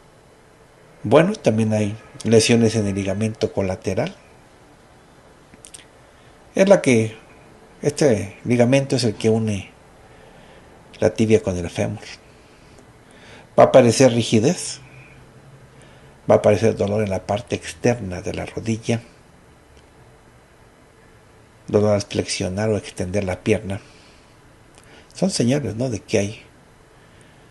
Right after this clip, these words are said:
ligamento lesionado. Si la rigidez de la rodilla está acompañada por dolor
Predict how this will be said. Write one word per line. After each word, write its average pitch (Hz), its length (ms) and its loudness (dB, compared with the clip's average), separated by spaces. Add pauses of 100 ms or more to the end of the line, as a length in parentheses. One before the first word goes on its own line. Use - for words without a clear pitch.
(1400)
ligamento 101 560 -2
lesionado. 92 600 -6 (2250)
Si - 160 2
la 117 120 8
rigidez 117 380 4
de 123 100 2
la 120 100 0
rodilla 117 280 2
está 113 180 -2
acompañada 110 720 -2
por 98 160 -6
dolor 110 300 -2